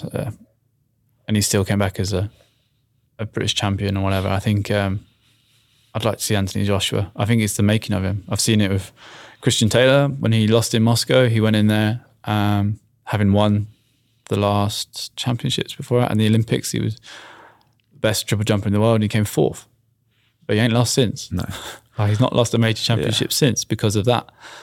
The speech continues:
Speaker 2: That
Speaker 1: That
Speaker 2: feeling of hurt.
Speaker 1: backward step definitely drives you on to go forward. Um, so maybe use those failures and use them to motivate you to do better than you were doing before.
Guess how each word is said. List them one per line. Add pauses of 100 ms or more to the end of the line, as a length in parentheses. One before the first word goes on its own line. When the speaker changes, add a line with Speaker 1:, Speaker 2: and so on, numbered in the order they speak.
(220)
Speaker 2:
That
Speaker 1:
That
Speaker 2:
feeling
of
hurt.
Speaker 1:
backward
step (840)
definitely
drives
you
on
to
go
forward. (280)
Um, (540)
so
maybe
use
those
failures
and (880)
use
them
to
motivate
you
to
do
better
than
you
were
doing
before.